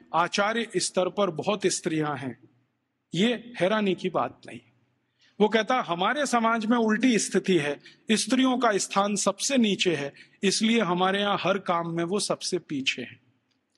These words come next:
तो इस तरह की कुछ बातें हैं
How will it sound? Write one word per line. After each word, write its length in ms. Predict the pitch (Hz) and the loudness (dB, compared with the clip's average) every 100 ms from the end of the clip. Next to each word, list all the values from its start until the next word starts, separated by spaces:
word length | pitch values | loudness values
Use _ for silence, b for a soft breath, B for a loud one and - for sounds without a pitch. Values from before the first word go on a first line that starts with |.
| _ B B - | _ B B -2
तो 100 | 285 | 0
इस 260 | 294 262 - | 2 0 0
तरह 200 | 294 277 | 0 0
की 140 | 269 | -2
कुछ 220 | 269 262 | -2 -2
बातें 440 | 185 190 202 247 226 | 2 0 2 -2 0
हैं 560 | 208 190 185 202 - | 0 0 -2 -6 -14